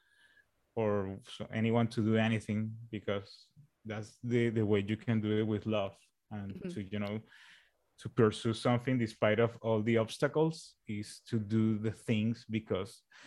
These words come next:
Speaker 1: there's something inside you that is calling you to, to do the things. Hmm?
Speaker 2: Yeah. Mm-hmm. I agree with you. And I wanna talk about your process as a composer a little bit, and,
Speaker 1: Mm-hmm.
Speaker 2: um, because that has to come from somewhere,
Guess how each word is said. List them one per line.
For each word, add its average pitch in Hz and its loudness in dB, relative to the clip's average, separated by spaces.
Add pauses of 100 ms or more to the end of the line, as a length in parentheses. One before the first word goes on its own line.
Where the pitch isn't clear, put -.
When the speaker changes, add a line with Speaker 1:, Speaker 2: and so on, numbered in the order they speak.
(260)
Speaker 1:
there's 110 2
something 131 10
inside 117 8
you 123 8
that 110 6 (100)
is 110 -6
calling 113 6
you 113 4
to, 104 -4 (100)
to - -4
do 101 0
the 101 -2
things. 101 -6 (300)
Hmm? 110 -2
Speaker 2:
Yeah. 190 -6 (340)
Mm-hmm. 226 0 (920)
I 208 -6
agree 190 -6
with 208 -6
you. 185 -4 (460)
And 208 0 (340)
I 220 6
wanna 262 6
talk 247 0
about 185 0 (260)
your 180 0
process 185 -6
as 180 -4
a 180 -8
composer 170 -4
a 165 -4
little 156 -6
bit, 151 -4 (320)
and, 165 -4
Speaker 1:
Mm-hmm. 151 2
Speaker 2:
um, 185 -4 (400)
because 208 2 (600)
that 185 0
has 196 -2
to - -6
come 180 -2
from 170 -8
somewhere, 170 -8